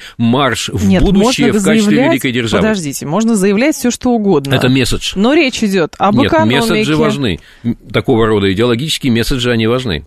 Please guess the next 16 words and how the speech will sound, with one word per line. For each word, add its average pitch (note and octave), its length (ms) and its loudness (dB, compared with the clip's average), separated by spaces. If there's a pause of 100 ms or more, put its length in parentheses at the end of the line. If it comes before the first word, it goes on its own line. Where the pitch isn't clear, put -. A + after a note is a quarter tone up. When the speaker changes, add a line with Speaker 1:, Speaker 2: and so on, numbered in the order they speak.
Speaker 2:
Пиар C4+ 300 2
сейчас C#4+ 340 -2
важнее C4+ 400 0
де-, A#3+ 200 0
э, G#3+ 140 0
важнее B3 400 0
действий, A3 380 0
<laughs> A3 160 2
я A#3+ 40 0
понимаю, B3 440 -2
о - 20 -4
чём F3+ 220 -4
вы F#3 60 -4
говорите. F#3+ 480 -2
Но G#3 120 -2
просто A#3+ 440 0